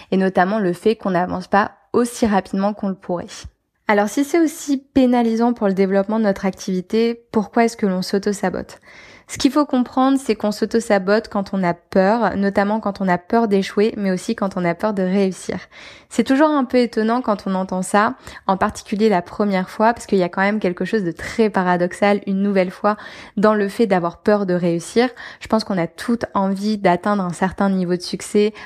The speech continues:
avec notre entreprise, et donc en avoir peur,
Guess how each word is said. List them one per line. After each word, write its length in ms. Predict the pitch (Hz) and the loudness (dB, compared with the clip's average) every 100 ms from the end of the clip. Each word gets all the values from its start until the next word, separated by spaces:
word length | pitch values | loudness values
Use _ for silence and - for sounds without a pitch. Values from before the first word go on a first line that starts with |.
| - | -4
avec 500 | 190 185 190 196 196 175 - | 0 2 2 0 0 -4 -2
notre 340 | 190 196 - | 2 2 2
entreprise, 580 | 202 190 175 - 240 233 - | -2 -2 -6 0 0 0 0
et 100 | 185 | -4
donc 240 | 180 196 - _ - | -4 -8 -12 _ 0
en 140 | 202 | 2
avoir 400 | 190 185 185 - | 2 2 0 0
peur, 360 | 226 233 226 | 2 2 2